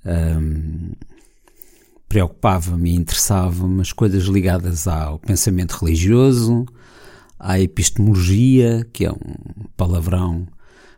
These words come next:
para os condições de possibilidade da ciência. Gostava desse tipo de ma-, desse tipo de matérias. Li grandes canhanhos, grandes autores, coisas que agora não teria a mínima paciência para ler,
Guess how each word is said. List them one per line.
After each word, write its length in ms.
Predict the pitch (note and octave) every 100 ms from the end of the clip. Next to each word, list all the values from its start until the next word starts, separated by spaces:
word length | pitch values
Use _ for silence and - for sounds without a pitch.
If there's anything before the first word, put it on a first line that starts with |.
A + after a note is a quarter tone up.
| _
para 460 | - F2+ F2 F2+ F2
os 760 | E2+ F2+ F2 E2+ F2+ - - -
condições 580 | G2 E2+ - G#2+ F#2
de 60 | -
possibilidade 680 | - - F#2 F#2 F2+ F2 E2
da 180 | F2+
ciência. 840 | E2 - G2+ B2 A2+ - G#2 G2+ G#2+ - - - - - - -
Gostava 520 | C3+ - D#3+ C#3+ B2
desse 280 | A2 A2 -
tipo 240 | B2 -
de 80 | -
ma-, 300 | G2+ F#2+ F2+
desse 320 | F#2+ G#2 F#2
tipo 180 | - -
de 80 | G2+
matérias. 720 | F#2+ - F2+ D#2 D#2 D#2+ - - - - - -
Li 340 | G#2+ G#2 F2+
grandes 400 | F2 F#2+ F#2 F2
canhanhos, 640 | - F2 F#2+ B2 C#3 C#3+ G#2+
grandes 400 | G2 G2 G2+ G#2+
autores, 720 | E2 - G2+ B2 B2+ - - _ - - - -
coisas 400 | A2+ F#2+ E2+ E2
que 220 | - F2+
agora 380 | F2 F2 E2 D#2+
não 240 | F2 F2
teria 560 | F2 F#2 G2 F#2 F2 E2+
a 140 | G2
mínima 440 | F#2 G#2 G2+ F2 E2+
paciência 540 | - F2+ - E2 F2+
para 160 | - F2
ler, 400 | E2+ F#2+ G#2+